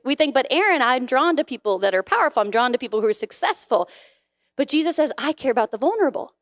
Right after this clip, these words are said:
I care about the weak. The last shall be first, the first shall be last." The group who show up later to the vineyard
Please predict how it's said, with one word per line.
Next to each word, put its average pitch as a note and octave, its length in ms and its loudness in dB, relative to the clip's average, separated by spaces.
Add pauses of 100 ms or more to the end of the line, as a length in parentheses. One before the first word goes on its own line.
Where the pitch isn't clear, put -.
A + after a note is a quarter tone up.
(220)
I B3 100 2
care B3+ 220 0
about A#3 220 0
the A#3+ 80 -2
weak. F4 460 -2 (100)
The A3 60 -4
last C4 260 2
shall D#4 160 -2
be C4+ 100 -2
first, E4+ 400 -2
the A3+ 80 -4
first A#3+ 260 0
shall A#3 100 -2
be A3 100 2
last." C4 500 -2 (460)
The B3 80 0
group E4 180 0
who D#4 80 0
show D4+ 240 4
up D4 160 0
later C#4+ 320 2
to C4+ 140 -6
the B3+ 100 4
vineyard B3 540 2